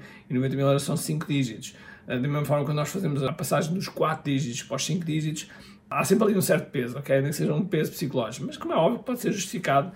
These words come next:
pela percepção de valor. E este é o ponto que eu queria aqui falar, que é a percepção de valor é muito importante, porque quando o preço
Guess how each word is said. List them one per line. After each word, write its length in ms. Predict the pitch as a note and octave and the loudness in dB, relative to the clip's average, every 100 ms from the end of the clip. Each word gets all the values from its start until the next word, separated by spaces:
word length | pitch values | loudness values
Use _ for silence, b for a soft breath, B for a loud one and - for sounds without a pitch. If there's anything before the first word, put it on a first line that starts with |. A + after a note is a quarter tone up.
| - | -2
pela 200 | C#3+ C#3 | 2 2
percepção 640 | C#3 - C3+ - C#3+ C#3+ | 0 -2 -2 0 0 0
de 60 | |
valor. 340 | - B2 F#2 - - - | 0 -2 -4 -12 -20 -12
E 160 | F#3 E3 | -2 0
este 140 | E3 | 2
é 40 | E3+ | 2
o 40 | |
ponto 320 | E3 C#3+ C3 | 2 0 0
que 80 | - | -4
eu 60 | C3 | -2
queria 200 | C#3 B2+ | 0 0
aqui 180 | B2+ | -2
falar, 300 | B2+ A2 G2 - | -6 -6 -6 -8
que 120 | A2+ | -8
é 140 | G2 | -8
a 40 | D3 | -10
percepção 720 | - D4+ - A3 D#3+ G3 E3+ | -6 -4 0 0 0 0 0
de 60 | |
valor 420 | D3+ B2 G#2 G#2 - - - | 0 -2 -2 -6 -8 -16 -6
é 160 | D#3+ D#3+ | 0 4
muito 440 | E3 F3 F#3 E3+ | 6 6 6 4
importante, 440 | D3 E3 A#2+ G2+ A2+ | 2 -4 -6 -6 -8
porque 160 | F3 - - | -10 -10 -2
quando 540 | E3+ F3 F3 D3+ C3 A#2 C#3+ | 4 6 6 4 0 -2 -4
o 100 | D#3 | -6
preço 720 | - F3 D#3+ D#3 - - | 2 4 4 2 -6 -8